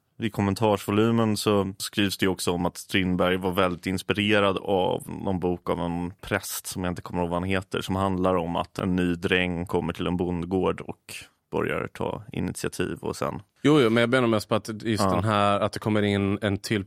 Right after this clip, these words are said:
Speaker 2: en person som
Speaker 1: Ja.
Speaker 2: blir, liksom, Gustens plastfarsa. Det var
Speaker 1: Ja.
Speaker 2: mer där som jag tänker är
Speaker 1: Ja.
Speaker 2: baserat, så, för det är ju en stor del av den här
Speaker 1: Ja,
Speaker 2: konflikten.
Speaker 1: precis.
Speaker 2: Men hur som
Speaker 1: Svårt
Speaker 2: helst
Speaker 1: att
Speaker 2: är det,
Speaker 1: säga.
Speaker 2: ja, det är svårt att säga. Men idag är det ju, det är verkligen, allt handlar om Strindberg. Strindbergssällskapet,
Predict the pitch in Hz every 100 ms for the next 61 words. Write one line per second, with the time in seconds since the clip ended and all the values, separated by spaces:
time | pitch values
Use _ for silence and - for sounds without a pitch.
0 | - 101 - 104 95 98 101 104 95 101
1 | 101 - 98 - 113 - - 120 113 -
2 | 127 110 104 101 92 90 107 - 101 92
3 | 92 95 92 92 92 92 87 98 95 92
4 | 98 104 104 98 - 98 92 92 92 -
5 | 87 87 95 92 92 85 78 - - _
6 | - 127 127 143 - 117 104 - 110 -
7 | - _ _ 110 101 104 98 98 95 -
8 | 98 107 117 117 123 113 113 110 107 101
9 | 85 110 104 101 101 98 98 101 95 95
10 | 95 92 92 98 101 98 107 95 90 -
11 | 92 87 90 90 - 123 107 101 - 98
12 | - 104 - 113 110 -